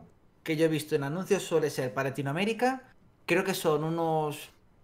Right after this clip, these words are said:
treinta, veinte, cincuenta céntimos de euro, más o menos de dólar, euro y dólar, pongamos que vale lo mismo, pues unos entre veinte y cincuenta céntimos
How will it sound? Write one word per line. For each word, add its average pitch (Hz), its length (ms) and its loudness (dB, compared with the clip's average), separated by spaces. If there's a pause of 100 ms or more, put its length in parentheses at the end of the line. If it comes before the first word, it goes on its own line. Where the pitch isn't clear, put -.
(160)
treinta, 208 960 4
veinte, 196 540 0
cincuenta 185 600 -2
céntimos 165 460 -2
de 143 140 2
euro, 180 280 2
más 156 200 0
o 151 60 -2
menos 147 180 0
de 131 80 2
dólar, 127 500 0
euro 151 240 4
y 147 40 6
dólar, 139 500 2
pongamos 135 320 -2
que - 80 -4
vale 123 140 2
lo 117 100 -2
mismo, 165 340 -4 (440)
pues 160 240 6
unos 170 680 4
entre 160 320 2
veinte 196 220 0
y 202 60 2
cincuenta 170 420 -4
céntimos 226 800 -2